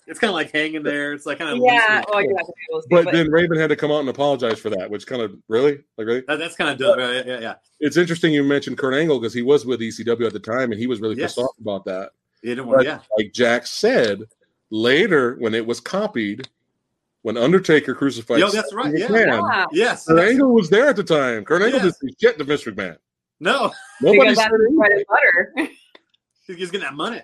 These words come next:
Speaker 1: He's gonna <laughs>
Speaker 3: Yeah.
Speaker 2: Yeah.
Speaker 1: He's
Speaker 2: Well,
Speaker 1: getting paid.
Speaker 2: well, now that I look back at it, I mean, first of all, were they in a southern state? 'Cause we all know the South is very, like, Southern Baptist, first of all. So maybe that made a
Speaker 3: I'm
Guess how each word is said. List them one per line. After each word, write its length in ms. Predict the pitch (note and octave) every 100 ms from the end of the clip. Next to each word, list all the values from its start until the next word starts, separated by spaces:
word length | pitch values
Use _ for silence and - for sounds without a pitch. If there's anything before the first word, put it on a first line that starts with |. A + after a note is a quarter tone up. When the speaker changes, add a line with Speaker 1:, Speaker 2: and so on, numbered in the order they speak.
| _ -
Speaker 1:
He's 140 | G3+ G3+
gonna 180 | A3 -
<laughs> 720 | A#3 - G3+ G3 F#3 F3+ - E3 - B3+
Speaker 3:
Yeah. 220 | A2+ - - - - - - _ B3
Speaker 2:
Yeah. 80 | A#3+ - _ - - - F#4
Speaker 1:
He's 80 |
Speaker 2:
Well, 240 | F4 G#4+ F4+
Speaker 1:
getting 280 | F#4+ G4+ D4
paid. 520 | - - - - -
Speaker 2:
well, 120 | D#4
now 120 | D4+ E4+
that 260 | G#4+ G4+ D#5+ D5
I 20 |
look 140 | - -
back 340 | G#3 A3 -
at 220 | G3+ F3+
it, 180 | E3+ E3 G3+
I 40 |
mean, 200 | G3+ G3+
first 240 | E4+ F4+ F4
of 80 |
all, 320 | C#4+ B3+ - -
were 220 | G3 B3
they 220 | A#3 C4+
in 100 | A3+ A3
a 40 |
southern 420 | G#3+ A3 F3+ E3+
state? 400 | E3 - A#2 -
'Cause 200 | - G#3
we 180 | A#3 C#4+ D4+
all 100 | C#4+
know 120 | A#3+ G3+
the 100 | E3+ -
South 220 | F#3+ F3+
is 120 | E3
very, 240 | E3+ D#3 D3
like, 180 | C#3
Southern 280 | - F3+ C#3
Baptist, 560 | D3 B2+ - - - - _ _
first 280 | G3 D#3+ D#3+
of 100 | D3+
all. 220 | C#3+ F2
So 400 | - F#3 D#3+ D#3
maybe 360 | F3+ A3+ B3 A#3+
that 260 | F#3 F3 G#3+
made 160 | G#3+
a 40 |
Speaker 3:
I'm 60 | A3